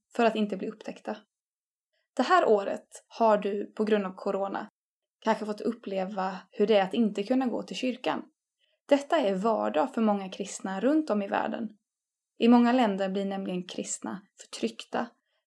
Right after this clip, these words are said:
fängslade, utstötta, torterade och dödade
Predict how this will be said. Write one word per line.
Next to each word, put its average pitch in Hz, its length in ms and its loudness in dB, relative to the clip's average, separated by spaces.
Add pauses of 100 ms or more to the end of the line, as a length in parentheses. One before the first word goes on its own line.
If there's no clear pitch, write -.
fängslade, 226 800 0
utstötta, - 800 -6
torterade 208 640 -4
och 190 120 -2
dödade 220 540 -2